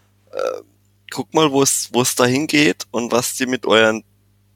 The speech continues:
Daten machen und, äh, was, äh, da überhaupt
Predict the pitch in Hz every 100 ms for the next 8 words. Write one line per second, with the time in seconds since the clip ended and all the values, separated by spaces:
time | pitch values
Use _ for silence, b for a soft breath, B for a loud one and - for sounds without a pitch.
0 | _ _ _ _ - 110 - 143 135 139
1 | 151 131 - 107 113 113 - - 104 107
2 | 101 104 101 104 - - - - - 92
3 | 98 101 98 87 _ - 104 92 - 113
4 | 110 _ - -